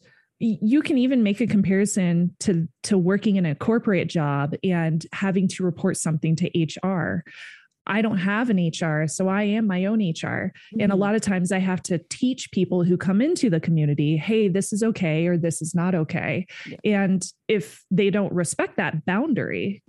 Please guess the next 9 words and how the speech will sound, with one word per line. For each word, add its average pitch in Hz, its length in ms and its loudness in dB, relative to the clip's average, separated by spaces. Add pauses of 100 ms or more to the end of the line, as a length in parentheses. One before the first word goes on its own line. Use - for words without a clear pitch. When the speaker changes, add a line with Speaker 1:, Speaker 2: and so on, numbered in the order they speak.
Speaker 1:
that 160 220 0
very, 208 320 2
very 220 260 2
clear 208 320 -2
boundary 185 480 0
that 165 160 -2
I 156 140 0
have 170 280 -2
made, 170 460 0